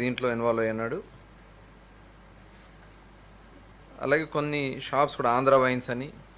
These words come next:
రాక్ స్టార్,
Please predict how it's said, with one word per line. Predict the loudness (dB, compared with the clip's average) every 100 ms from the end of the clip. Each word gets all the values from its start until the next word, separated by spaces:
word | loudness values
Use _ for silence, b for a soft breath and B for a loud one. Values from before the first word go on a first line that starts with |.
| -20 -20 -20 -20 -20 -20 -20 -20 -20 -20 -20 -20 -20 -20 -20 -20 -20 -20 -20 -20 -20 -20 -20 -20 -20 -20 -20 -20 -20 -20 -20 -20 -20 -20 -20 -20 -20 -20 -20 -20 -20 -20 -6 2
రాక్ | 2 2
స్టార్, | -2 -2